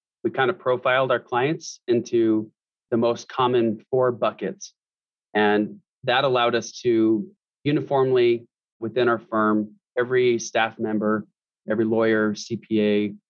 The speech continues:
um, enrolled agent, or administrative staff member can very easily identify the type of client based on the predefined attributes.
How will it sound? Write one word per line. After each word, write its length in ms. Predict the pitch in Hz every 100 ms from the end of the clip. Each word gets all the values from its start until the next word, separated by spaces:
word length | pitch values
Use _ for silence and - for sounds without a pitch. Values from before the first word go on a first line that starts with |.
| _ _ _ _ -
um, 220 | 95 92
enrolled 380 | 104 107 107 104
agent, 420 | 107 107 107 98
or 360 | 101 101 98 92 - -
administrative 680 | 104 117 120 - 110 104
staff 280 | - 101 95
member 420 | 104 101 98 101 - _ _ _
can 320 | - 120 107 107
very 320 | 117 120 120
easily 640 | 110 117 120 117 113 110 - _ _ _ _
identify 680 | 110 113 113 110 104 98 101
the 120 | 101
type 320 | 98 117 107
of 120 | 95 -
client 460 | 113 110 104 78
based 240 | 104 104 110
on 220 | 101 101
the 100 | 101
predefined 560 | - 113 107 104 101
attributes. 680 | 98 101 101 104 98 - -